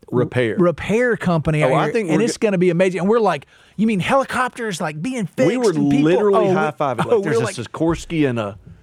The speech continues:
Speaker 1: in a hangar."
Speaker 2: "Oh, this is gonna be amazing." Like, some Black Hawk over there getting worked on. Like, what is
Speaker 1: We
Speaker 2: this
Speaker 1: were
Speaker 2: gonna be
Speaker 1: driving
Speaker 2: amazing?
Speaker 1: there, and we kept thinking we were going to an airport. We're, and we looked at, like, Google Maps or whatever. It was a,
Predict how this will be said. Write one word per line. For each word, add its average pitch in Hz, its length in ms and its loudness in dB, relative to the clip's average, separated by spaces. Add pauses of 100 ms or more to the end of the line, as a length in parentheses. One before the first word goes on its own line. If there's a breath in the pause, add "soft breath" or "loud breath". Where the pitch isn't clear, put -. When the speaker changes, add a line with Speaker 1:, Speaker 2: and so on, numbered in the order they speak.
(220 soft breath)
Speaker 1:
in 143 160 2
a 107 240 -2 (100)
hangar." 202 580 0
Speaker 2:
"Oh, 320 220 2
this 403 100 -2
is - 60 -8
gonna 311 160 -2
be 240 100 -2
amazing." 262 500 0
Like, 165 200 -4 (100)
some 214 260 2
Black 175 280 0
Hawk 156 320 0
over 180 160 2
there 175 120 2
getting 160 220 0
worked 180 280 -4
on. 175 260 2
Like, 139 220 -6
what 381 120 0
is 330 100 2
Speaker 1:
We 214 120 4
Speaker 2:
this 302 80 2
Speaker 1:
were 294 80 2
Speaker 2:
gonna - 120 0
be 233 40 -4
Speaker 1:
driving - 380 2
Speaker 2:
amazing? 123 280 0
Speaker 1:
there, 117 220 -2
and 131 120 0
we 165 100 0
kept 190 240 -2
thinking 160 160 -2
we 147 40 -2
were 131 100 0
going 131 300 2
to 113 100 0
an - 140 -2
airport. 123 480 0
We're, 123 160 2
and 131 100 2
we 143 60 2
looked 196 220 2
at, 185 120 -2
like, 139 180 -2
Google 135 280 0
Maps 117 400 -2
or 110 40 -4
whatever. 113 240 0
It 107 40 0
was 104 80 -6
a, 98 120 -8